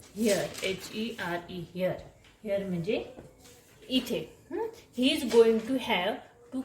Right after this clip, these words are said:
come here. आणि लास्ट आपलं सेंटेन्स जे आहे, वाक्य जे आहे,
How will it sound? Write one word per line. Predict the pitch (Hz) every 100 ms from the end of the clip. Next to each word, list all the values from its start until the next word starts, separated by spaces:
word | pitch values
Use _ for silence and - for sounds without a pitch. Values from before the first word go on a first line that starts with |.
| -
come | 226 262 311 - - 220
here. | 214 156 - - - - - -
आणि | 196 208 220 226 - -
लास्ट | 208 208 208 208 -
आपलं | 226 220 226
सेंटेन्स | 226 220 202 202 190
जे | 214
आहे, | 208 190
वाक्य | 185 - 196
जे | 202
आहे, | 190